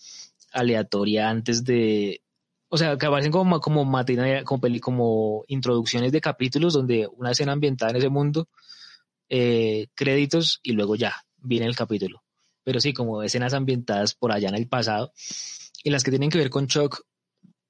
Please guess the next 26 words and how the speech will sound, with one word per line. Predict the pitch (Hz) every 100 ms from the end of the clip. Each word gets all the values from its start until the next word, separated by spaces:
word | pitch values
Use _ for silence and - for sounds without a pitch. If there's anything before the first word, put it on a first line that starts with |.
| _
por | 127
ejemplo, | 120 110 131
una | 135
que | 135
tiene | 131 113
que | 131
ver | 120
con | 120 127
la | 117
cena, | - 120 123 123 131
que |
están | - 104
preparando | 110 113 101
como | - 113
una | 98
cena, | - 120 113 123 _ _ _ _ _ _ _ _ _ _ - - - - - -
eh, | 135 123 120 117 113 117
y | 139 127
otra | 120 127
que |
tiene | 127 117
que | 127
ver |
con | 120 123
un |
karaoke, | 123 127 113 120 117 123